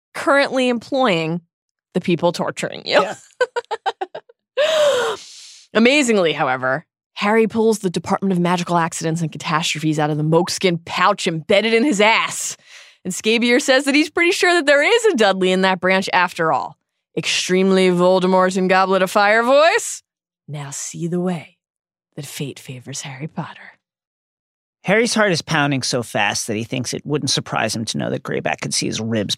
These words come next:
Speaker 2: pulsing, just as he allows himself to wonder whether sheer luck and, of course, his navigation of the circumstances could get them out of this mess.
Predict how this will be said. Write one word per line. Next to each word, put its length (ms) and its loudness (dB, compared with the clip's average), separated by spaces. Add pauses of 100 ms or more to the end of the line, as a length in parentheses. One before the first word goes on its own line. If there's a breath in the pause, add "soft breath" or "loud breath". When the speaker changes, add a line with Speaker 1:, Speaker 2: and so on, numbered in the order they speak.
Speaker 2:
pulsing, 580 -4 (520)
just 340 0
as 120 -2
he 120 0
allows 400 0
himself 360 -4
to 100 -6
wonder 240 -4
whether 240 -4
sheer 280 -2
luck 240 -6
and, 80 -10
of 120 -12
course, 220 -6
his 120 -10
navigation 640 -4
of 80 -8
the 80 -10
circumstances 800 -4
could 180 -6
get 180 -2
them 160 -4
out 240 0
of 120 -8
this 200 -6
mess. 440 -4